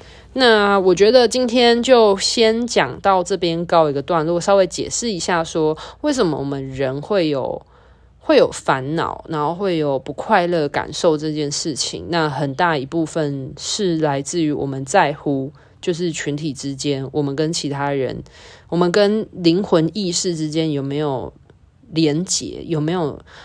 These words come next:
我觉得这个连结其实是来自于一种就是双向的能量流动。那这个双向能量流动，你就是会关乎在于说你自己如何感觉到你自己的这个个体，以及你觉得你这个个体跟其他人有没有能量的流动，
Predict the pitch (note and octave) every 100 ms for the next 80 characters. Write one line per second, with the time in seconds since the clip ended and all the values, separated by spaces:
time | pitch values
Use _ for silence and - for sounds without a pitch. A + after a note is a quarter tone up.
0 | - - - G#3 D4 F4 F#4 G#3+ F3 F#3+
1 | D#3+ D#3+ E3 G#3 G#3 D3+ D#3 G#3+ F#3 F3+
2 | D3 A#2+ G3 G3 - G3 F3 F#3 F#3 D3
3 | C3+ C3+ D3 E3 D3 - - - D#3 -
4 | - _ - _ - _ _ _ - -
5 | - - B3 A#3+ C#4 A3 A3+ G#3 A#3+ F#3+
6 | D#3+ D#3+ F3+ D#3+ C#3 E3+ D#3 D#3+ F#3+ G#3
7 | G#3 - - - A#3+ G3+ G3 G3 G3 F3
8 | F#3+ E3+ D#3 - D#3 D3+ E3+ C#4 G#3+ D3
9 | D3+ D3+ D3+ B2 C#3+ C#3+ F3 D3+ C3+ D#3+
10 | - B2+ E3+ D3 D#3+ D3+ - - - C#3+
11 | D3+ F3 F3 G#3 C4 D#3+ G#3 F#3 G3 E3+
12 | - C#3+ D#3+ E3+ - F#3+ F3 D#3 C#3+ D3
13 | C#3+ C#3+ D3 E3+ D#3 C#3 C3+ C#3 C3 C3
14 | F3+ C#3+